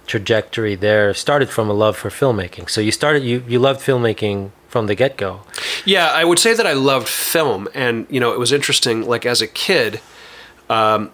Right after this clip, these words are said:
Speaker 2: it never even occurred to me that you could do this for a living. Like, I, you know, I was totally a Star Wars kid and all that kind of stuff, and just, and, you know, one of my favorite films was probably Raiders of the Lost Ark, and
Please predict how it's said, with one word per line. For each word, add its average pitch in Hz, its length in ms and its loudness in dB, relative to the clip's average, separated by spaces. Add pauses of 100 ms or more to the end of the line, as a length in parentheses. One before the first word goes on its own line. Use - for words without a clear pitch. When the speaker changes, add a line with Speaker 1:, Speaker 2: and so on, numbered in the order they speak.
Speaker 2:
it 127 180 0
never 156 400 2
even 135 280 2
occurred - 480 -2
to 131 100 -2
me 113 120 -2
that 107 160 -4
you 120 140 -6
could 101 200 -8 (180)
do 135 220 0
this 107 240 0
for 98 200 -4
a 85 60 -8
living. 85 320 -10
Like, 90 180 -10
I, 120 200 2
you 120 180 -2
know, 101 160 0
I 107 100 4
was 107 140 2
totally 120 500 0
a 104 80 2
Star 147 320 0
Wars 127 280 2
kid 131 260 0
and 113 80 -4
all 110 140 0
that 113 220 0
kind 117 160 -4
of 107 60 0
stuff, 120 400 0
and 104 140 -8
just, 107 220 -4
and, 104 200 -6 (300)
you 117 80 0
know, 113 80 2
one 113 100 4
of 110 60 0
my 107 80 -2
favorite 117 580 0
films 110 300 -2
was 101 120 -6
probably 110 500 -4
Raiders 117 340 0
of 110 60 -6
the 110 80 0
Lost 113 360 0
Ark, 113 340 -4
and 104 120 -14